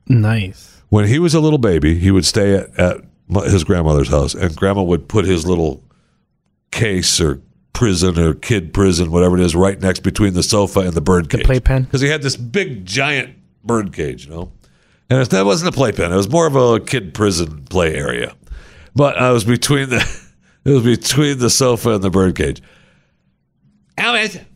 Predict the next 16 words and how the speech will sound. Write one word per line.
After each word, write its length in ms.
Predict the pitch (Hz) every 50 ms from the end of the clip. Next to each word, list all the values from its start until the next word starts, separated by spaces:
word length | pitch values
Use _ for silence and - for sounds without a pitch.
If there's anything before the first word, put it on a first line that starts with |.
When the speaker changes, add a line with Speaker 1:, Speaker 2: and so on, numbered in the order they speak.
| _ _ _ _ _ _ _ _
Speaker 2:
Elvis, 440 | - 185 240 247 220 214 226 190 - - - - - - - - _ _ _ _ _ -
Elvis," 520 | 196 240 247 220 208 220 - 226 - 117
that 260 | 147 180 214 214 190 160
bird, 640 | 160 165 170 175 175 175 180 175 160 131 - - - _ _ _ _ _
Elvis 360 | 151 170 214 214 202 175 -
could 200 | - 165 139 110
grab 280 | 110 143 156 160 156 139
that 240 | 147 147 147 127 127
bird 260 | 139 139 139 143 131
and 100 | 123 104
throw 260 | - - 139 131 135
it 60 | 131 123
across 480 | 117 - - 127 123 120 120 113 -
the 100 | - 104
freaking 800 | 92 - - - - 135 143 139 135 - 127 113 98 92 92 92
room, 500 | 95 101 110 113 113 113 113 113 113 110